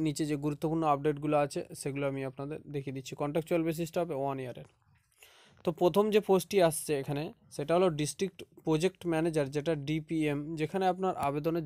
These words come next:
যোগ্যতা পোস্ট গ্র্যাজুয়েট হতে হবে, দু বছরের এক্সপিরিয়েন্স থাকতে হবে এবং আপনার Microsoft-এর জ্ঞান থাকতে হবে। তার সাথে সাথে আপনাকে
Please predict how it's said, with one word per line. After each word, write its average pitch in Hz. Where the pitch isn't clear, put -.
যোগ্যতা 147
পোস্ট 139
গ্র্যাজুয়েট 156
হতে 160
হবে, 160
দু 143
বছরের 151
এক্সপিরিয়েন্স 160
থাকতে 160
হবে 165
এবং 143
আপনার 147
Microsoft-এর 143
জ্ঞান 139
থাকতে 131
হবে। 135
তার 151
সাথে 156
সাথে 151
আপনাকে 156